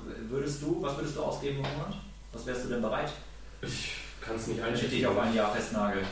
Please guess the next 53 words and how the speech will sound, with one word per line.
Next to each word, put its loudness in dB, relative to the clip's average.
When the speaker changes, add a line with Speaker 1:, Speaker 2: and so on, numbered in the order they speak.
Speaker 2:
Ja, 0
ist -6
klar. 0
Ich, -6
ich -8
gehe 4
wenig 2
ins -2
Kino, -2
das -2
ist -6
das -8
Problem. 0
Aber 0
hauptsächlich -2
aus -2
Zeitgründen, -4
nicht -6
aus -10
Geldgründen. -4
Aber 0
Speaker 1:
So 0
geht's 4
ja 4
den 0
meisten. -4
Speaker 2:
Ja. -6
Das 2
liegt 4
aber 6
auch 8
ein 4
bisschen 2
daran, 6
weil 2
ich 0
ja 2
hier 2
in 2
Nordhorn 2
jetzt 0
auch -2
aktuell 0
nur 0
noch 0
nach -2
Lingen 0
kann -4
bis, -4
äh, -4
Ende 0
des -4
Jahres. -2